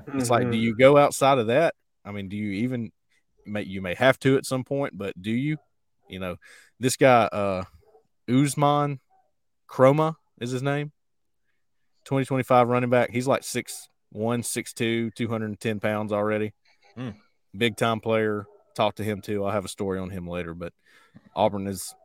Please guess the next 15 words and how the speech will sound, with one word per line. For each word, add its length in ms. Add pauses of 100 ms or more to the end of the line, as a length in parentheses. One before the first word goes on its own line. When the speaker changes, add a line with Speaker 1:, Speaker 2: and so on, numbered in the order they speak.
(240)
Speaker 1:
talking 240
to 60
him 140
as 120
well. 240 (2750)
Speaker 3:
Let's 180
see, 340
uh, 360
Lee 180
County 420
to 680 (560)
Speaker 1:
Sly 420
County. 340 (280)
Speaker 3:
Spell 400
that. 300